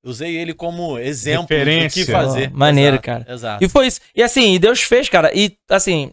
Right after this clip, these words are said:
Speaker 3: a bênção de Deus não acrescenta dor, né?
Speaker 2: É isso.
Speaker 3: Tudo flui. E tudo começou por causa de uma coisa. Quando eu fui lá pros Estados Unidos, eu já fui umas cinco vezes pra lá. Na segunda vez, um amigo meu,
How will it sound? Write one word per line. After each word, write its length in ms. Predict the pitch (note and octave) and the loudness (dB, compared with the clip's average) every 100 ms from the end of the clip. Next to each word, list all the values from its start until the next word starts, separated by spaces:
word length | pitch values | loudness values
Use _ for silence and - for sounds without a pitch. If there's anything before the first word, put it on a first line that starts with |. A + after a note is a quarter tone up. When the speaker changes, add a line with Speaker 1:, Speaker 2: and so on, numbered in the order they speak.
| _ | _
Speaker 3:
a 80 | D3+ | -2
bênção 260 | D3+ G3+ F#3+ | 0 -2 -2
de 60 | |
Deus 120 | F3+ F#3 | 0 0
não 100 | G3 | 0
acrescenta 360 | F#3+ F#3 F3 | -4 -4 -4
dor, 240 | C3+ B2 A2 | -2 -2 -4
né? 160 | G2 | -4
Speaker 2:
É 40 | F#2 | -6
isso. 420 | F2 - - _ _ _ | -8 -14 -20 _ _ _
Speaker 3:
Tudo 180 | - | -10
flui. 480 | A3 - E3 F3+ B2 _ _ _ _ _ - | -8 0 2 2 -2 _ _ _ _ _ -4
E 80 | F3 | 0
tudo 240 | C#4 - | 2 2
começou 380 | B3+ A3+ F#3 A3+ | 4 4 4 2
por 80 | - | 2
causa 180 | A3 | 0
de 80 | G3 | 2
uma 140 | A3+ A#3 | 0 0
coisa. 300 | G3 D#3+ D#3+ | 0 0 -2
Quando 180 | A3 | -4
eu 60 | C4 | -4
fui 120 | G#3+ | -2
lá 120 | F#3+ | -2
pros 100 | - | -2
Estados 240 | D3+ C#3 C3+ | -6 -8 -6
Unidos, 460 | C#3 F3+ D3 - _ _ _ _ _ _ _ _ _ - | -6 -6 -8 -16 _ _ _ _ _ _ _ _ _ -14
eu 120 | B2 | -12
já 40 | |
fui 140 | - D3 | -8 -6
umas 140 | C#3+ | -4
cinco 220 | - F3 | -4 -4
vezes 180 | D#3+ D3+ | -4 -6
pra 160 | - E3 | -2 -2
lá. 220 | C3 G#2+ _ _ _ _ | -2 -8 _ _ _ _
Na 80 | E3 | -2
segunda 360 | F3+ G3 A3 F3 | 0 2 2 4
vez, 200 | F#3+ F#3 | 4 4
um 60 | |
amigo 240 | F3 F3+ E3+ | 2 2 2
meu, 400 | D#3+ F#3+ D3 | 4 4 2